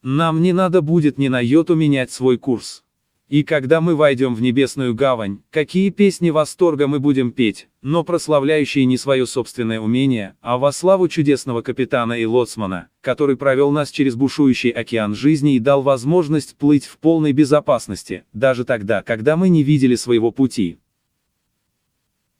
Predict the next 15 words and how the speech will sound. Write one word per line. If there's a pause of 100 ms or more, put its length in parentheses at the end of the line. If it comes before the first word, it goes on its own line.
(400)
Кеплер
делает
правильное
замечание,
когда
говорит
о
математической
системе, (200)
благодаря
которой
можно
предсказать
движение
звезды.